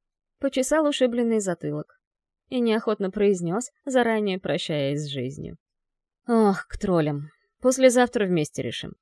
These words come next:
если, конечно». Он резко замолчал, и мне привиделось в его проницательном взгляде что-то в духе: «Если вы сами останетесь в живых после ваших неотложных планов».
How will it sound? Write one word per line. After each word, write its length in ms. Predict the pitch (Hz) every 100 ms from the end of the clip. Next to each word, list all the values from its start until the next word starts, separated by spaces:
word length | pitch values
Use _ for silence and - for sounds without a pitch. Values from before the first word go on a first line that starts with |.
| _
если, 300 | 185 180 165
конечно». 540 | 160 170 151 151 160 160 - _ _ _ _ _ _ _ -
Он 140 | 185
резко 320 | 156 151 -
замолчал, 640 | 156 160 147 151 170 196 254 _ _ _ -
и 100 | 247
мне 200 | 240 240
привиделось 600 | 240 233 226 214 214 214
в 40 |
его 220 | 208 202
проницательном 720 | 196 196 190 - 180 180 175 175
взгляде 520 | 170 180 262 247 156
что-то 300 | - 165 170
в 60 | 160
духе: 340 | 170 - 160 - _ _ _
«Если 380 | 226 233 233 214
вы 140 | 214
сами 300 | 262 220 180
останетесь 600 | 156 185 175 156 - 156 160
в 100 | 165
живых 420 | 165 160 233 -
после 340 | 180 196 190
ваших 360 | 165 165 - 254
неотложных 720 | 214 175 160 147 147 143 131
планов». 440 | - 135 123 -